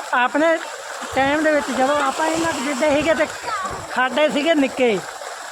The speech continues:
ਤਾਂ ਨਿੱਕੇ ਖਾਡੇ ਹੋਣ ਕਰਕੇ ਬਹੁਤ ਜ਼ਿਆਦਾ ਮਸਤੀ ਕਰਿਆ ਕਰਦੇ ਸੀ। ਤੇ ਇਹਨਾਂ ਦੇ ਟਾਈਮ 'ਚ ਤਾਂ ਖਾਡੇ ਪੱਕੇ ਹੋ ਗਏ ਨੇ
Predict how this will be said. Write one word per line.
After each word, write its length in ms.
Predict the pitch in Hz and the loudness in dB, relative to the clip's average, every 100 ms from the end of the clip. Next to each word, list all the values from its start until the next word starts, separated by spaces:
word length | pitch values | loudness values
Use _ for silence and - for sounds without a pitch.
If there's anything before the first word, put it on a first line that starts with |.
| - | -4
ਤਾਂ 80 | 247 | 0
ਨਿੱਕੇ 320 | 269 269 320 | 2 2 0
ਖਾਡੇ 420 | - 262 262 302 | 2 0 2 4
ਹੋਣ 220 | 294 269 277 | 4 4 2
ਕਰਕੇ 340 | 285 277 269 | 0 0 -2
ਬਹੁਤ 340 | 214 285 320 | 2 4 4
ਜ਼ਿਆਦਾ 400 | 320 254 247 277 | 2 2 2 4
ਮਸਤੀ 360 | 285 254 - 285 | 4 2 0 -2
ਕਰਿਆ 280 | 262 240 262 | 0 0 0
ਕਰਦੇ 340 | 277 220 254 | -2 0 0
ਸੀ। 160 | 214 208 - - - - - - - | 0 -2 -4 -6 -8 -8 -10 -8 -4
ਤੇ 60 | 214 202 185 175 165 165 - | -2 0 -2 -2 -2 -2 0
ਇਹਨਾਂ 200 | 285 311 | 0 0
ਦੇ 100 | 320 | -2
ਟਾਈਮ 400 | 302 277 285 302 | -2 -2 0 -2
'ਚ 40 | 294 | -2
ਤਾਂ 200 | 262 240 | -2 -4
ਖਾਡੇ 480 | - 240 269 262 214 - - - - - - - - | -2 -4 0 -2 -2 -6 -6 -6 -6 -6 -6 -6 -2
ਪੱਕੇ 300 | 262 - 330 | -2 2 4
ਹੋ 140 | 311 262 | 4 4
ਗਏ 140 | 269 | 4
ਨੇ 180 | 254 | 2